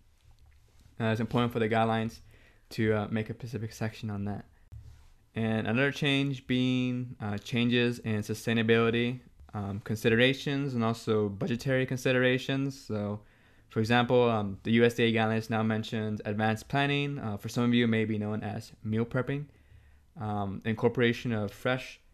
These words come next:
uh, canned or frozen foods. So depending on your budget, choose which one, uh,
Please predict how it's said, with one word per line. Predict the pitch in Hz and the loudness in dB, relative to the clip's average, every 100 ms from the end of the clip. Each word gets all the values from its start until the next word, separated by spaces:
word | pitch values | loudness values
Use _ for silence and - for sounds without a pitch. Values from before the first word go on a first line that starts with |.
| - _ - | -20 _ -14
uh, | 101 - | -12 -10
canned | - 117 117 117 117 | 0 2 4 2 0
or | 104 | -4
frozen | 104 123 131 143 | 0 2 4 2
foods. | 139 143 143 139 139 | 0 4 4 4 -2
So | - 110 104 | 0 2 2
depending | 104 127 117 | 0 0 2
on | 113 | 2
your | |
budget, | 107 120 120 123 - - - _ - | 4 4 6 2 0 -16 -20 _ -12
choose | - 120 123 120 113 | 2 4 4 2 2
which | 113 110 120 | 2 2 0
one, | 113 113 113 123 127 - | 2 2 -2 -4 -12 -10
uh, | 104 | -8